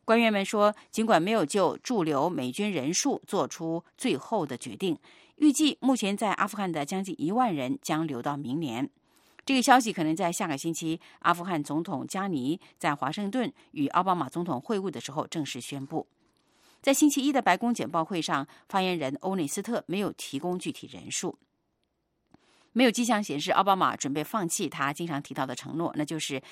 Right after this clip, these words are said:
在二零一七年一月他的任期结束之前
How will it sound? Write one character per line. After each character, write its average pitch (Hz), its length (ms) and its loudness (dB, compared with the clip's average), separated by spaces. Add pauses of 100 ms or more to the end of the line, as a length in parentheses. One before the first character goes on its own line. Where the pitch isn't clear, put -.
(100)
在 - 140 2
二 185 240 2
零 156 160 0
一 208 160 -6
七 240 160 -2
年 147 260 0
一 208 60 -4
月 233 260 2 (220)
他 180 160 0
的 165 80 0
任 208 200 0
期 233 300 -4
结 131 180 -6
束 160 160 -6
之 170 140 -6
前 165 340 -4